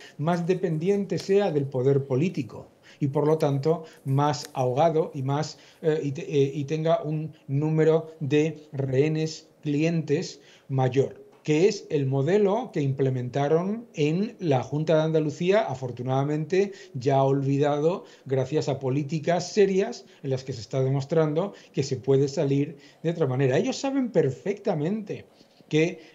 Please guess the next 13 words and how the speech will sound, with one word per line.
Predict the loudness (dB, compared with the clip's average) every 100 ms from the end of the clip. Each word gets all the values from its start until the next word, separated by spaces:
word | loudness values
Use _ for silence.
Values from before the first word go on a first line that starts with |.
| -4
los, | 0 2 0 -4
eh, | 0 2 2
las | 0 -2
políticas | -2 -2 0 0 -2
que | 0
se | 0
han | 0
aplicado | -2 -2 0 0
en | 0
la | -4
Comunidad | -6 -8 -4 -2
de | 0
Madrid | 0 2 2 0